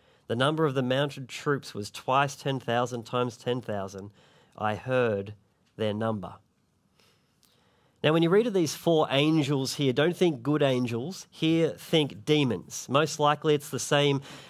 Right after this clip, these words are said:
as was mentioned in the seals with the four horsemen. Remember that from last week? Uh, as described in chapter six, w-, it, just a few verses later on in, in verse seventeen, they're described in the same way as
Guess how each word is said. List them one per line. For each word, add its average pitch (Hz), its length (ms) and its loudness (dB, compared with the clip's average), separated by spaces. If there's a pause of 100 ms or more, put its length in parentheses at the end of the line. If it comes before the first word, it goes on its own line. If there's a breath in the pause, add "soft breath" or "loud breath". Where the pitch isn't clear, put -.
as 127 220 4
was 120 140 -2
mentioned 139 420 2
in 127 360 0
the 120 80 0
seals 143 500 2
with 135 120 -4
the 120 120 -4
four 143 340 2
horsemen. 147 540 -2
Remember 131 240 -2
that 131 160 0
from 117 260 -4 (300 loud breath)
last 135 360 0
week? 143 340 0 (720)
Uh, 131 200 0
as 117 200 -2
described 131 440 0
in 120 60 -4
chapter 131 280 -2
six, 151 300 -4
w-, - 240 -10
it, 95 360 -10
just 139 200 -4
a 131 40 -2
few 143 280 -4
verses 135 360 0
later 123 240 2
on 123 120 0
in, 117 240 -4
in 117 180 -2
verse 123 220 0
seventeen, 127 540 -2
they're 120 100 0
described 117 400 -2
in 113 60 -4
the 113 60 -4
same 117 300 -2
way 113 240 2
as 104 160 -6